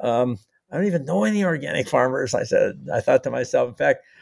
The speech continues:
"I don't even believe in this organic <laughs> stuff." But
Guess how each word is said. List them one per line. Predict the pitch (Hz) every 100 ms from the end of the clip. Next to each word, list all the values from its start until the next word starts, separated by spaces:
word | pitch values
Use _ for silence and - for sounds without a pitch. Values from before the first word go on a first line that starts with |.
| -
"I | -
don't | 233
even | 214
believe | 151 165 262 302
in | 247
this | 180
organic | 175 160 - - -
<laughs> |
stuff." | - - 180 131 - - - - 494 - - - - -
But | 190 233 156